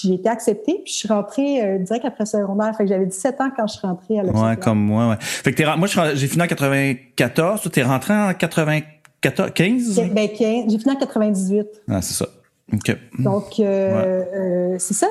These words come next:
Speaker 1: Puis comme j'avais cette discipline artistique de musique classique, pour moi, rentrer dans une école de théâtre, c'est comme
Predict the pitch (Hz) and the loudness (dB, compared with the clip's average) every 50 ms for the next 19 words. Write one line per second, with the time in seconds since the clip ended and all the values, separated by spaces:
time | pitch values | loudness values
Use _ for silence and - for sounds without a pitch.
0 | 440 - - 226 214 - 302 339 359 294 262 226 202 226 277 262 - 220 185 180 | -2 -2 -4 -4 0 0 0 0 0 0 0 0 0 0 -2 0 0 0 0 0
1 | 185 196 208 220 214 - - 214 214 - 233 233 262 277 269 233 185 - - - | 0 0 0 0 -2 -2 -4 -4 0 0 0 2 2 0 0 -2 -2 -6 -6 -8
2 | - - - - 269 247 - 190 180 196 185 185 185 185 208 202 - - 175 165 | -8 -8 -2 -4 -4 -2 0 0 0 0 0 0 0 0 -2 -2 -2 -2 -2 -2
3 | 165 - - 269 320 320 320 - _ _ _ _ _ _ _ _ _ _ - 196 | -4 -2 -2 0 -2 -2 -4 -10 _ _ _ _ _ _ _ _ _ _ 0 2
4 | 190 202 220 247 277 277 220 208 196 185 185 - - - 247 233 208 196 196 208 | 2 2 2 2 0 0 0 -2 -2 -2 -4 -2 -2 -2 0 2 0 0 0 -2
5 | 190 185 - 226 226 202 190 - 190 185 208 214 214 - 196 - 196 175 185 180 | -2 0 0 0 0 -2 0 0 0 0 0 -2 -4 -8 -6 -4 -2 -2 -2 -4